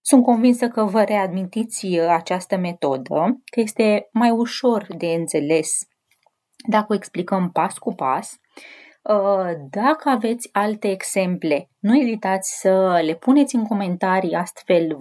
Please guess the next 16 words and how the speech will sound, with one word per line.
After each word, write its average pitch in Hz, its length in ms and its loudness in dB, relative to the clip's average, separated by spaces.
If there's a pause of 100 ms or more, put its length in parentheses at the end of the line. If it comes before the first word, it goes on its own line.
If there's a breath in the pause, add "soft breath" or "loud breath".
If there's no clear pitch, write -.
vom, 170 300 0
uh, 156 280 4
învăța 208 460 2
cu 220 140 -4
toții 190 300 -4
și - 140 -14
vom 185 180 0
exersa. 175 840 -2 (500 loud breath)
A-, 180 220 -8
în 190 260 -2
felul 202 260 -2
acesta 175 360 -2
ajutăm 151 440 -2
și 208 200 -6
alți 165 440 -4
elevi. 170 580 -4